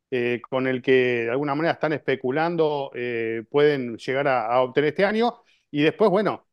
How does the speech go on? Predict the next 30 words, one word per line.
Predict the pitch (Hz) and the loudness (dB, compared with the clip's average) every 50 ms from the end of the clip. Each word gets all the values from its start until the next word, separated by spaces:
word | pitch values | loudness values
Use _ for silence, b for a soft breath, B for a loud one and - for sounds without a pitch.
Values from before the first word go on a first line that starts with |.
| _ _ | _ _
¿qué | - 202 202 | 4 4 6
pasará | 208 - 180 151 - - 147 151 175 | 6 4 4 4 4 2 2 2 2
en | 180 180 | 2 0
dos | 170 147 139 | -2 -4 -4
mil | 160 151 170 160 | -6 -8 -6 -4
veinticinco? | 156 143 131 135 123 - 185 175 147 160 | -4 -4 -4 -6 -8 -6 -6 -2 -2 -2
Ya | 139 - 175 | 0 0 -2
es | - - | 0 2
aventurarse | 160 147 143 139 131 143 143 151 156 151 135 - 139 | 2 2 2 2 0 0 0 0 0 -2 -2 -2 -2
demasiado, | 135 135 127 127 120 - - 110 104 104 110 | -2 -2 -2 -4 -6 -6 -6 -4 -4 -4 -6
¿no? | 120 139 165 190 208 | -6 -4 -4 -4 -4
Una | 196 175 165 151 | -4 -4 -4 -6
noticia | 151 147 165 185 - - 170 165 147 139 | -6 -4 -4 -4 0 2 2 0 2 0
que | 147 165 175 190 185 - _ _ _ _ _ _ | 2 2 2 2 2 -2 _ _ _ _ _ _
aparece | 139 143 139 - 151 170 185 175 - 196 185 | -2 0 2 2 2 2 2 2 0 -2 0
en | 175 170 | 0 0
un | 160 165 | 0 0
momento | 170 160 160 170 175 180 170 - 156 | -2 -2 -2 -2 -4 -4 -2 -2 0
del | 147 156 | 0 0
año | 175 185 185 165 160 | 0 0 -2 -2 -4
donde | 160 170 170 170 | -4 -4 -6 -6
por | - _ - 135 | -6 _ -6 -4
lo | 131 | -4
general | - - 139 143 151 165 170 175 175 - _ _ _ _ | -4 -6 -4 0 2 2 2 2 0 -6 _ _ _ _
no | - 156 156 | -2 0 0
suelen | 147 - - 190 196 190 175 156 - - - | 0 2 4 4 6 6 4 2 -2 -4 -6
aparecer | 135 131 127 - 131 135 127 - - 156 | -6 -4 -2 0 -2 -2 -2 -2 -4 -4
este | 143 - 143 131 | -2 -2 -4 -6
tipo | 131 _ _ 160 156 - - 131 | -6 _ _ -8 -6 -2 -2 -2
de, | 120 117 113 110 104 98 - | 0 0 -2 -4 -4 -6 -10